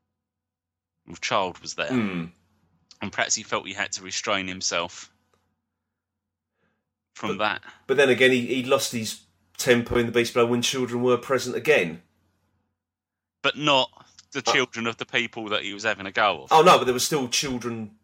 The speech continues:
Speaker 1: Yeah,
Speaker 2: present,
Speaker 1: but
Speaker 2: if
Speaker 1: not,
Speaker 2: you know what I mean.
Speaker 1: not in the
Speaker 2: You know.
Speaker 1: sense that they then have to go and have a live with the,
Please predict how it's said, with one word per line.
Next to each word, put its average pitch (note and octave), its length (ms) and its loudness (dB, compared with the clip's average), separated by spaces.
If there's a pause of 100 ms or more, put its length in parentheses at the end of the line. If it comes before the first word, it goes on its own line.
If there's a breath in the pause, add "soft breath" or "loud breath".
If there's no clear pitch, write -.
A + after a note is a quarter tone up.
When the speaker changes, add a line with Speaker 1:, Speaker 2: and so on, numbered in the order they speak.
(140)
Speaker 1:
Yeah, C#3 100 4
Speaker 2:
present, B2 320 4
Speaker 1:
but F2+ 60 -4
Speaker 2:
if F#2+ 80 -4
Speaker 1:
not, C#3+ 60 4
Speaker 2:
you C#3 60 6
know F#2+ 60 2
what F#2 100 -4
I F#2 40 2
mean. F2+ 80 0
Speaker 1:
not C#3 180 0
in B2 80 -8
the A#2+ 80 -4
Speaker 2:
You - 60 2
know. F3+ 60 2
Speaker 1:
sense A#2+ 200 -2
that - 80 -20
they A#2 160 0
then A2+ 200 -4
have A2+ 180 -8
to - 80 -20
go G#2+ 200 -2
and G#2+ 80 -6
have G#2+ 200 -4
a G2+ 160 -6 (960)
live B2+ 220 -4
with G2+ 160 -20
the, G#2 120 -6